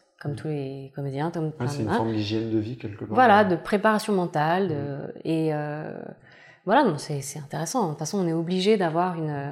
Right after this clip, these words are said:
Speaker 1: Après, moi, j'ai une routine aussi, euh, quoi. Là, quand je suis en tournage, je la perds complètement et je dois la rétablir.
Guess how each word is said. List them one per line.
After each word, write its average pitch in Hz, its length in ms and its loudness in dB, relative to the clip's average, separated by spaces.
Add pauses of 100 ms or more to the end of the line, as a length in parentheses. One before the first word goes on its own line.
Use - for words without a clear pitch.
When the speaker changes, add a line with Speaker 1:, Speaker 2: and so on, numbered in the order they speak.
(640)
Speaker 1:
Après, 185 200 4
moi, 202 120 6
j'ai 185 100 4
une 175 80 4
routine 208 380 2
aussi, 190 400 0
euh, 151 140 -2
quoi. 151 260 2
Là, 180 200 8
quand 180 140 -2
je - 60 -6
suis 175 80 -4
en 170 60 -2
tournage, 175 440 0 (100)
je 160 100 -2
la 156 80 4
perds 170 260 -2
complètement 180 480 0
et 175 40 2
je - 160 -8
dois 156 120 0
la 143 100 0
rétablir. 160 880 0